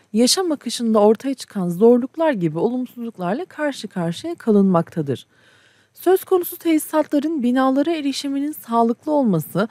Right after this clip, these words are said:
değişim ve işletme kolaylığının sağlanması amacıyla tesisat galerisi içinden uygulanması en akılcı yaklaşım olarak karşımıza çıkmaktadır.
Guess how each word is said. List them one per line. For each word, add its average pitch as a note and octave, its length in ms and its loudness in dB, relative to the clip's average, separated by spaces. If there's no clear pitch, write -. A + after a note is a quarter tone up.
değişim C4 560 0
ve B3 80 -6
işletme C4+ 580 -6
kolaylığının F3 680 0
sağlanması A#3+ 800 -2
amacıyla E3 600 -2
tesisat C#4 720 -2
galerisi G#3 480 4
içinden D3+ 420 -6
uygulanması F#3+ 840 0
en F4 140 0
akılcı F#3 440 4
yaklaşım F#3 500 0
olarak D3 340 2
karşımıza B3 600 -2
çıkmaktadır. F#3+ 840 -4